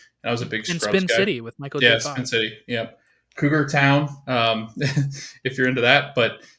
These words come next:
Speaker 1: uh, yeah, he's, he's been on a show that I, I loved and adored as a high schooler, uh, which was Scrubs. And you know what's weird, Jordan, is that, like, he must have this kind of similar thing when he's picking. I mean, I'm assuming that it was he and, and maybe Sudeikis and Kelly and them,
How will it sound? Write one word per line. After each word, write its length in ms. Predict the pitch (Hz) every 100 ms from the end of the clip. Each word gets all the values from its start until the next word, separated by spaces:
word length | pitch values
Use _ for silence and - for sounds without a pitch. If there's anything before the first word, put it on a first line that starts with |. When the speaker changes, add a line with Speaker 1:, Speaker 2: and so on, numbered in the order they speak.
| _ 117
Speaker 1:
uh, 280 | 117 107 117
yeah, 140 | 127
he's, 360 | 117 143 151 -
he's 220 | 131 123
been 160 | 147
on 100 | 151
a 400 | 135 113 104 -
show 340 | - - 131 127
that 140 | 113
I, 300 | 110 110 113
I 180 | 113 110
loved 340 | 104 107 107
and 100 | 110
adored 280 | 104 110 107
as 80 | 101
a 80 | 98
high 140 | 101
schooler, 460 | 104 - 151 170 170 -
uh, 160 | 110 104
which 160 | -
was 100 | 110
Scrubs. 460 | - 107 117 131 - - _ -
And 140 | 127
you 60 | 127
know 80 | 160
what's 200 | 175 -
weird, 360 | 135 156 156
Jordan, 260 | 156 165 160
is 160 | 120 117
that, 240 | 117 107
like, 220 | 110 110
he 200 | - -
must 300 | 160 180 -
have 240 | - 117 123
this 160 | 120
kind 240 | - 117 113
of 160 | 101 -
similar 560 | - - 123 123 117
thing 260 | 113 117 120
when 80 | 107
he's 140 | 104
picking. 400 | - 120 - 113
I 80 | 120
mean, 120 | 117
I'm 100 | 113
assuming 400 | 117 - 120 113
that 120 | 104
it 80 | 95
was 140 | 107 -
he 240 | 104 104
and, 180 | 104 101 -
and 240 | 117 104
maybe 300 | 117 107 104
Sudeikis 720 | 104 - 107 107 - 101 -
and 100 | 107 - - _
Kelly 320 | - 117 107 104
and 100 | 107
them, 160 | 101